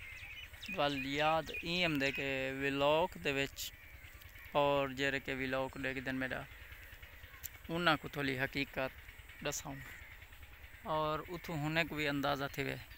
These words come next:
कि क्या सच, झूठ, फरेब या ये क्या है।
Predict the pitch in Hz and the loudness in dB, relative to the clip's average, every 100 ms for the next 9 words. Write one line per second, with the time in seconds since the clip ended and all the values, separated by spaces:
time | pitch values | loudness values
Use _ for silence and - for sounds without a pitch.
0 | - - - - - - - - - 160 | -14 -14 -14 -14 -12 -14 -14 -10 -4 2
1 | 143 - - 147 143 139 - - - - | 2 0 4 6 8 6 2 -6 -12 -12
2 | - - - - - - - - - - | -12 -10 -10 -10 -12 -12 -16 -16 -14 -14
3 | - - - - - - 160 - - - | -14 -14 -14 -6 0 6 6 6 0 -2
4 | - 147 156 151 151 - - - - - | -2 -2 2 4 4 0 -4 -4 -12 -14
5 | - - - - - - - - 143 143 | -14 -14 -12 -12 -12 -12 -10 -4 0 0
6 | 135 - - - - - - - - - | -2 -6 -12 -12 -14 -14 -12 -12 -12 -12
7 | - - - - - 175 147 147 175 147 | -10 -8 -8 -10 -6 2 6 6 4 0
8 | - 139 127 | 2 4 4